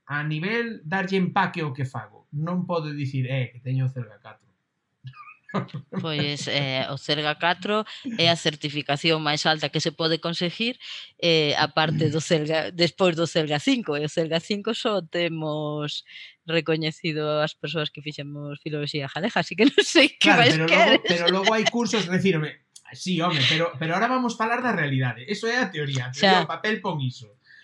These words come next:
Speaker 1: Pero despois
Speaker 2: Mm.
Speaker 1: todos os meus compañeiros de clase, castelán falantes, saíron co
Speaker 2: Sí, tamén
Speaker 1: Celga
Speaker 2: o teñen.
Speaker 1: catro. Tamén o
Speaker 2: Tamén,
Speaker 1: teñen.
Speaker 2: claro.
Speaker 1: E
Speaker 2: Sí, sí,
Speaker 1: válelles
Speaker 2: sí.
Speaker 1: pa qué. <laughs> O sea,
Speaker 2: Claro,
Speaker 1: que
Speaker 2: a ver,
Speaker 1: diferencia hai entre
Speaker 2: eh,
Speaker 1: eles e eu?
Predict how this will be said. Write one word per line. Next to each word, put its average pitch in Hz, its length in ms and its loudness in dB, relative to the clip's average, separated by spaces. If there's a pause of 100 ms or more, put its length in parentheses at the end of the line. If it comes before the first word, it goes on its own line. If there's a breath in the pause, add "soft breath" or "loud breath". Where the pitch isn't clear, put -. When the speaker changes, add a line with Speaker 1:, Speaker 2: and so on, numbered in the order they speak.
(160)
Speaker 1:
Pero 156 160 0
despois 190 320 -2
Speaker 2:
Mm. 202 80 2
Speaker 1:
todos 190 240 2
os 190 80 -2
meus 202 160 -2
compañeiros 190 560 -2
de 185 160 -4
clase, 196 400 -2
castelán 131 560 2
falantes, 160 640 -2 (240 soft breath)
saíron 156 400 -2
co 170 160 2
Speaker 2:
Sí, 131 80 0
tamén 151 240 4
Speaker 1:
Celga 165 80 4
Speaker 2:
o 139 80 -2
teñen. 143 240 4
Speaker 1:
catro. 131 120 -2 (360)
Tamén 156 320 0
o 139 80 0
Speaker 2:
Tamén, 156 240 0
Speaker 1:
teñen. 131 160 -2
Speaker 2:
claro. 143 240 -2 (360)
Speaker 1:
E 127 160 0
Speaker 2:
Sí, 123 160 2
sí, - 0 -
Speaker 1:
válelles 160 240 0
Speaker 2:
sí. 156 160 -2
Speaker 1:
pa 135 160 -6
qué. - 240 -14 (160)
<laughs> - 1120 -6
O 165 80 -8
sea, 143 320 -8
Speaker 2:
Claro, 175 240 4
Speaker 1:
que - 0 -
Speaker 2:
a 165 80 6
ver, 170 320 6
Speaker 1:
diferencia 185 160 6
hai 180 160 6
entre 143 160 8
Speaker 2:
eh, 208 80 4
Speaker 1:
eles 226 240 2
e 147 40 -2 (120)
eu? 117 40 -6